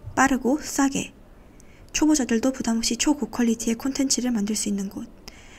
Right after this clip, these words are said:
아보카도 에이아이입니다. 아보카도 에이아이는 크게 네 가지 섹션의 에이아이를 제공합니다.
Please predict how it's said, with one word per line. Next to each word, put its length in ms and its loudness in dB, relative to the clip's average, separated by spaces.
아보카도 540 0
에이아이입니다. 720 -4
아보카도 540 6
에이아이는 560 6
크게 260 2
네 140 4
가지 280 4
섹션의 520 2
에이아이를 440 2
제공합니다. 760 -2